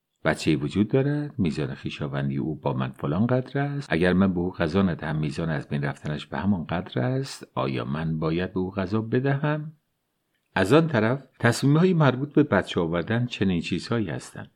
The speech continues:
آیا می‌باید اقدامات لازم را برای به دنیا آوردن یک فرد جدید انجام دهم؟ آیا مثل خودم را تولید کنم؟ نگهداری از بچه و به دنیا آوردن بچه تا حدی از نظر صرف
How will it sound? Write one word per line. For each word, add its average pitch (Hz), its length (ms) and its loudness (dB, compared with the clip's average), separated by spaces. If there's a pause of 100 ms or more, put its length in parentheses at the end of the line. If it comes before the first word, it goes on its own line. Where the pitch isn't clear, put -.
آیا 95 220 4
می‌باید 101 440 4
اقدامات 82 440 -2
لازم 82 360 -2
را 117 120 -4
برای 82 280 -6
به - 140 -2
دنیا 143 320 -4
آوردن - 380 -8
یک - 180 -8
فرد 73 280 -8
جدید 95 380 -8
انجام 92 400 -8
دهم؟ 80 360 -14 (420)
آیا 71 200 -4
مثل 71 300 -4
خودم 85 320 -4
را 92 80 -4
تولید 78 380 -2
کنم؟ 73 380 -8 (840)
نگهداری 139 600 6
از 147 240 0
بچه 90 560 0
و 78 100 -4
به 85 200 2
دنیا 107 420 4
آوردن 107 760 0
بچه 117 640 -2 (360)
تا 76 180 -2
حدی 101 600 -2
از 85 320 -2
نظر 92 400 0
صرف - 600 -6